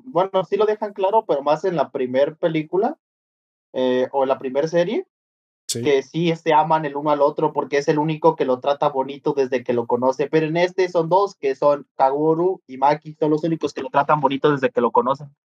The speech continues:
Speaker 1: Así de que el vato l-, está enamorado de ellos dos, pero como Kaworu terminó como Katsu, pues
Speaker 2: Katsu.
Speaker 1: <laughs>
Speaker 2: Exactamente, termina muriendo.
Speaker 1: se
Speaker 2: De
Speaker 1: quedó
Speaker 2: hecho,
Speaker 1: con Maki.
Speaker 2: de cierta manera, esto tiene que pasar para que,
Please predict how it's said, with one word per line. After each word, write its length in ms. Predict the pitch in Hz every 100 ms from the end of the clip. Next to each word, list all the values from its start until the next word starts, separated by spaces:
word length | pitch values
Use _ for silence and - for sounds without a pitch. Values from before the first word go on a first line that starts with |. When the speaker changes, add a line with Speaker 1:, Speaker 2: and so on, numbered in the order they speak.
| _
Speaker 1:
Así 160 | 139 151
de 100 | 160
que 80 | 151
el 80 | 135
vato 320 | 135 139 170
l-, 160 | 139 -
está 280 | 139 -
enamorado 500 | 156 156 147 143 151
de 120 | 143 143
ellos 220 | 139 131
dos, 280 | 147 147 _ _ _
pero 220 | 143 135
como 260 | 143 139 135
Kaworu 540 | - 131 143 156 151
terminó 420 | 147 131 131 139 143
como 640 | 151 135 123 117 107 104 _ -
Katsu, 420 | 135 131 165 - _ _ _ _ _ _ -
pues 180 | 123 113
Speaker 2:
Katsu. 380 | - - 104 - _ -
Speaker 1:
<laughs> 420 | - 196 214 - _
Speaker 2:
Exactamente, 640 | 120 - 135 - 131 123 120
termina 340 | 131 143 160
muriendo. 520 | 160 143 147 151 165
Speaker 1:
se 60 | 156
Speaker 2:
De 60 | 151
Speaker 1:
quedó 100 | 147
Speaker 2:
hecho, 80 |
Speaker 1:
con 140 | 180 147
Maki. 420 | 139 143 156 147 _ _ _
Speaker 2:
de 140 | 147 127
cierta 260 | 151 143 160
manera, 320 | 135 139 151
esto 160 | 151 -
tiene 220 | 151 139
que 100 | 139
pasar 380 | 143 - 131 -
para 280 | 135 123 -
que, 300 | 117 107